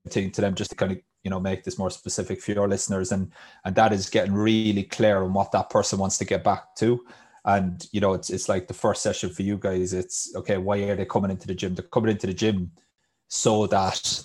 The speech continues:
they can do something else. And, and that's what they're coming to us for. And I think we're certainly guilty of, you know, almost pushing this, "Oh, weak glutes, you need to strengthen your glutes, you strengthen your core."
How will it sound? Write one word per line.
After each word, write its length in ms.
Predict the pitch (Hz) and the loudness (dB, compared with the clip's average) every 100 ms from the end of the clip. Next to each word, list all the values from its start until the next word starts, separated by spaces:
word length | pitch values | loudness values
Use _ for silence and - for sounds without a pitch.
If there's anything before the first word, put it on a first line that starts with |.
| - | 0
they 160 | 98 | 2
can 280 | 92 101 92 85 - | 4 2 2 -2 -4
do 180 | 98 90 | 0 2
something 400 | - 90 - 95 | 0 0 0 2
else. 300 | 101 90 - | 4 2 0
And, 220 | 95 95 95 | 0 -2 -4
and 120 | 95 | 2
that's 260 | 104 - | 2 2
what 120 | 101 - | 0 0
they're 100 | 92 | -2
coming 260 | 101 95 | -2 -2
to 140 | - 104 | -2 -2
us 200 | - - | -2 -2
for. 160 | 95 | 0
And 80 | 95 | 0
I 40 | |
think 180 | 95 104 | -2 -2
we're 320 | 113 104 98 - - - - - | 0 2 0 -4 -14 -20 -20 -2
certainly 360 | - 120 104 | 2 4 2
guilty 520 | 98 110 101 117 107 | 2 2 2 2 4
of, 360 | 98 98 92 - | 4 4 2 -6
you 120 | - 101 | -2 2
know, 100 | 98 | 2
almost 320 | 92 - - | 0 -4 -2
pushing 400 | 123 113 131 95 | 0 0 -2 -2
this, 320 | 92 - - | -2 -2 -4
"Oh, 520 | 95 95 92 92 92 92 | -4 -2 -4 -4 -6 -4
weak 260 | 101 90 | -4 -4
glutes, 340 | - 95 90 - | -2 -2 -2 -4
you 60 | |
need 140 | 95 90 | -6 -6
to 60 | |
strengthen 360 | - 104 95 95 | -4 -2 -2 -4
your 80 | 90 | -2
glutes, 120 | 95 | -4
you 60 | - | -4
strengthen 280 | - 101 | -2 -2
your 80 | 92 | -2
core." 320 | - 101 95 | 0 2 0